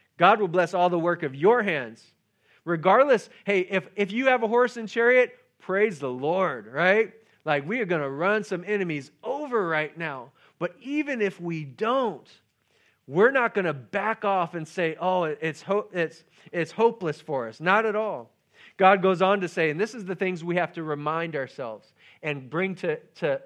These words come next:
to mention, call to remembrance. You sh-, he said this, you shall lend to many nations, but you shall not borrow. Man, can you see yourself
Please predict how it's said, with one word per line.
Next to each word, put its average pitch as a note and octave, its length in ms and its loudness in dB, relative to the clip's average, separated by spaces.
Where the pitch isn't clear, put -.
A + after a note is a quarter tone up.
to D#3+ 100 -4
mention, D3+ 680 -6
call E3+ 240 -2
to F3+ 120 -8
remembrance. D3+ 600 -4
You F#3 120 -2
sh-, F3+ 140 -8
he F#3 140 -2
said F3+ 260 -2
this, F#3 260 2
you F3+ 120 -4
shall F3 180 -2
lend E3 260 0
to D3 80 -4
many D#3 300 -4
nations, D3+ 480 -6
but C#3 120 -14
you C#3+ 80 -16
shall D3+ 240 -4
not B2+ 200 -6
borrow. C#3 320 -2
Man, D3 260 -4
can D3+ 160 -8
you G3 140 -2
see F#3+ 460 -6
yourself G3 680 -2